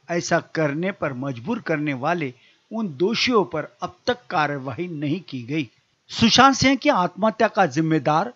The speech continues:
बॉलीवुड के उन माफियाओं को बताया गया, जो नई एवं ऊर्जावान प्रतिभा को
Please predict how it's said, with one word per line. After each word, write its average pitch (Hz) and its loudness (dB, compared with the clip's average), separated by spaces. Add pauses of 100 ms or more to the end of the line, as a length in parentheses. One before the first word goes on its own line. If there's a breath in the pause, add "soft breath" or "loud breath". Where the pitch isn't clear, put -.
(140)
बॉलीवुड 175 4
के 240 2
उन 214 -2
माफियाओं 170 2
को 214 -6
बताया 143 0
गया, 143 2 (380 soft breath)
जो 180 10
नई 175 4
एवं 175 2
ऊर्जावान 160 4
प्रतिभा 139 0
को 131 -4